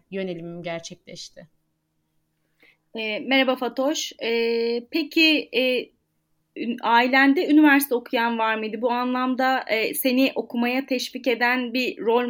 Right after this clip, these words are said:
Speaker 2: modelin olmuş muydu?
Speaker 1: Ee, evet, ailemde amcam vardı.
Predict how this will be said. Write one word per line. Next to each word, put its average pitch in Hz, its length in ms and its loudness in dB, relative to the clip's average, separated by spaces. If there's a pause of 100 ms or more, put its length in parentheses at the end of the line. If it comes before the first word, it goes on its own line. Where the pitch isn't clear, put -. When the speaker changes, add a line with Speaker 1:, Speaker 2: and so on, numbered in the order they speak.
Speaker 2:
modelin 233 400 -2
olmuş 220 420 -2
muydu? 254 340 -2 (1080)
Speaker 1:
Ee, 208 380 -8
evet, 320 480 -2
ailemde 262 540 -4
amcam 269 440 -4
vardı. 175 400 -8